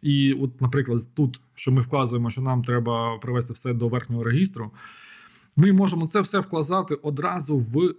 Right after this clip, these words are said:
властивості. Прикольно, прикольно, мені подобається. Тобто кількість коду, який ми будемо писати, значно, значно зменшиться. І це, я думаю, буде позитивно сказуватись на читабельності, е, наших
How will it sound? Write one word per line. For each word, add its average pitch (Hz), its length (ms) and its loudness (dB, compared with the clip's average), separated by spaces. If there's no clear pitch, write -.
властивості. 147 640 0
Прикольно, 170 880 0
прикольно, 147 560 0
мені 160 260 2
подобається. 131 580 -2
Тобто 175 420 -2
кількість 190 440 2
коду, 170 280 2
який 123 220 0
ми 131 100 -2
будемо 135 320 2
писати, 180 340 0
значно, 127 520 -2
значно 143 440 0
зменшиться. 120 560 -2
І 123 100 0
це, 185 500 2
я 147 100 2
думаю, 147 300 -2
буде 151 280 0
позитивно 147 680 0
сказуватись 139 600 -2
на 143 280 0
читабельності, 123 920 -2
е, 113 440 -6
наших 123 440 0